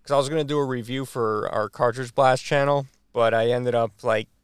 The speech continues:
kinda like you were talking about, second guessing, like, how the re-, like, reviews and stuff were gonna go, or when you make a video, you second guess of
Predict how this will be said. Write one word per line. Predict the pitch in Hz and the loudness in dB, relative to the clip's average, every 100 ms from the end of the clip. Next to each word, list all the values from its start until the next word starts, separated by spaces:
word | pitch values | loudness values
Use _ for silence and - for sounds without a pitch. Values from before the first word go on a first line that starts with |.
| _ _ _ _ - - - - | _ _ _ _ -20 -20 -20 -12
kinda | - 214 | -4 0
like | 214 147 | 0 0
you | 165 | 0
were | 160 | 0
talking | 131 143 127 | 2 2 2
about, | 135 120 113 | 0 2 2
second | - 139 131 123 | 0 -2 -2 -2
guessing, | 120 123 - 135 131 123 _ _ - | 0 0 0 -4 -6 -10 _ _ -10
like, | 110 - | -8 -2
how | 120 120 | 0 2
the | 117 | 0
re-, | 110 117 123 - | -4 -10 -12 -8
like, | 120 110 - | -8 -8 -12
reviews | 120 113 120 120 | -14 -10 -8 -6
and | 127 123 | -8 -4
stuff | 135 123 | -2 -2
were | 135 | -4
gonna | 127 123 | -4 -4
go, | 123 127 127 - _ _ _ _ _ _ - | 0 0 0 -4 _ _ _ _ _ _ -14
or | 127 117 | -8 -6
when | 113 127 | -4 -4
you | |
make | 123 123 120 | 0 0 -2
a | |
video, | 110 120 | -4 -4
you | 117 107 | -4 -6
second | - 110 117 | -6 -6 -6
guess | 113 113 117 - | -2 -2 -2 -6
of | 110 | -10